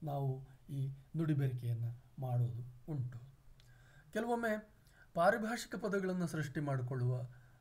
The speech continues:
ಆ, ಆ, ಅಗತ್ಯ ಬೀಳತ್ತೆ. ಕೆಲವು ಹೊಸ ಜ್ಞಾನಶಿಸ್ತುಗಳನ್ನು ನಾವು ಸೃಷ್ಟಿ ಮಾಡ್ಕೊಳ್ಬೇಕಾದಂತಹ ಸಂದರ್ಭದಲ್ಲಿ ಅದು ವಿಜ್ಞಾನದ ಜ್ಞಾನಶಿಸ್ತುಗಳಿರಬಹುದು, ಮಾನವಿಕದ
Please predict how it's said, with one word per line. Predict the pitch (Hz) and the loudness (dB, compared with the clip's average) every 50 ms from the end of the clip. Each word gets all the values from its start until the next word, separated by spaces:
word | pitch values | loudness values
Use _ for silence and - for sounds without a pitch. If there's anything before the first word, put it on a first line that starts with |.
| - - | -16 -10
ಆ, | 131 131 127 123 123 123 123 123 - - - - - - - | -6 -2 0 2 2 2 2 0 -2 -8 -14 -16 -18 -16 -10
ಆ, | 123 120 123 - - - - | -8 -6 -6 -6 -6 -6 -4
ಅಗತ್ಯ | 165 180 220 226 220 - - 160 123 117 - - - - - - | -2 0 0 0 -2 -2 -4 -2 -2 -2 -4 -8 -14 -16 -10 -4
ಬೀಳತ್ತೆ. | 139 139 131 123 123 - - - - - - - - - - - - - - - | -2 0 2 2 0 0 -4 -12 -18 -20 -20 -20 -20 -20 -20 -20 -20 -16 -8 -4
ಕೆಲವು | - 180 180 185 165 | -2 0 2 2 2
ಹೊಸ | 139 175 175 - 226 208 175 | 2 0 0 0 0 -2 0
ಜ್ಞಾನಶಿಸ್ತುಗಳನ್ನು | 156 156 156 170 185 190 180 196 185 - - - 190 165 156 151 143 139 135 135 135 139 - - - - - - | 0 0 0 0 0 -2 -2 -2 -4 -4 -4 -6 -2 0 0 0 0 0 0 0 -2 -4 -8 -14 -20 -20 -14 -10
ನಾವು | 151 143 143 143 | -6 -4 -4 -4
ಸೃಷ್ಟಿ | 127 127 151 147 - - 175 | -2 -2 -4 -4 -2 -2 -2
ಮಾಡ್ಕೊಳ್ಬೇಕಾದಂತಹ | 160 156 147 135 120 160 147 135 139 135 - 143 135 131 135 123 120 123 123 | -2 -2 -2 -2 -2 -4 -2 -2 -2 -2 -4 -4 -4 -4 -4 -4 -2 0 0
ಸಂದರ್ಭದಲ್ಲಿ | 120 123 135 131 123 127 123 123 - 117 113 98 92 - - - - - - - - - - - 160 | 0 0 -2 -2 -2 -2 -2 -4 -6 -8 -10 -10 -12 -16 -20 -20 -20 -20 -20 -20 -20 -18 -10 -6 -2
ಅದು | 151 156 147 143 143 139 - - - - | 0 0 0 -2 -4 -8 -12 -16 -10 -6
ವಿಜ್ಞಾನದ | 123 - 131 120 135 160 160 170 175 175 147 143 151 135 127 120 - - - - - - | -2 -2 0 2 2 2 2 2 2 2 0 0 -2 -2 -2 -4 -8 -14 -16 -14 -8 -4
ಜ್ಞಾನಶಿಸ್ತುಗಳಿರಬಹುದು, | 131 143 143 143 139 127 - 127 - - - 131 127 127 127 123 120 117 117 123 123 147 160 | -2 -2 -2 -2 -2 -2 -2 -4 -6 -6 -6 -4 -2 0 0 0 0 0 0 0 0 0 0
ಮಾನವಿಕದ | 151 135 123 135 147 151 151 151 151 151 - 135 123 127 120 - | 0 0 0 0 0 0 0 0 0 -2 -2 0 2 2 2 0